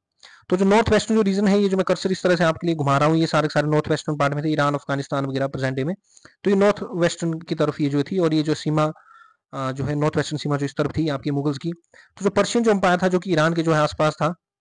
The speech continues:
ईरान के आसपास जो पर्शियन एम्पायर था, तो पर्शियन जो, अ, पर्शियन के जो राजा थे नदीर शाह, उनके द्वारा जो है इस तरह से नॉर्थ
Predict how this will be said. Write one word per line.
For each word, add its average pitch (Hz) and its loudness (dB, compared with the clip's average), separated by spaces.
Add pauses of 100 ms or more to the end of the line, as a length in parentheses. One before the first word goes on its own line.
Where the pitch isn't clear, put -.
(1080)
ईरान 156 0
के 156 -2
आसपास 151 -2
जो 156 0
पर्शियन 156 -2
एम्पायर 147 0
था, 165 0
तो 170 -6
पर्शियन 180 0
जो, 214 2
अ, 147 0 (440)
पर्शियन 196 -4
के 180 -6
जो 165 -2 (320)
राजा 165 4
थे 185 4
नदीर 170 4
शाह, 180 0
उनके 196 0
द्वारा 175 4
जो 160 -2
है 170 0
इस - -6
तरह 156 0
से 160 -4
नॉर्थ 151 0